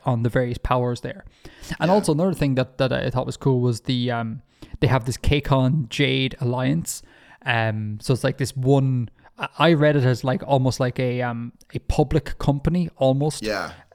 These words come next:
Speaker 1: Um, that controls the jade, and there's, like, a rule very much akin to German football where no one can own more than fifty percent <laughs> of the Kakon Jade Alliance.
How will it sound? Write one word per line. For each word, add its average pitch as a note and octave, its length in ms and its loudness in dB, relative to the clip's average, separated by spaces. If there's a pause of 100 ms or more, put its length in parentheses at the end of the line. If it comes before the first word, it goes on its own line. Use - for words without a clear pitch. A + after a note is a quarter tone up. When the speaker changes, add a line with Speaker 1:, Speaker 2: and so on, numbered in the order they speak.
(160)
Speaker 1:
Um, A#2+ 580 -2 (200)
that C3+ 240 -4
controls C#3+ 680 2
the B2+ 80 -6
jade, C3 460 0 (300)
and A#2+ 340 0
there's, C3 200 2
like, C3+ 160 0
a C3+ 40 2
rule B2+ 600 4 (160)
very D3+ 220 2
much D3+ 200 0
akin D3 300 2
to A#2+ 80 2
German C3 420 2
football B2 560 -4 (220)
where C3+ 160 2
no C#3 140 4
one D3 260 4
can C3 240 2
own A#2+ 480 2 (260)
more C3 300 4
than B2 140 -2
fifty - 320 -2
percent A#2+ 600 -2 (300)
<laughs> - 280 -14
of C#3 460 4
the C#3+ 100 2
Kakon C#3 440 4
Jade C3+ 220 2
Alliance. B2+ 480 -2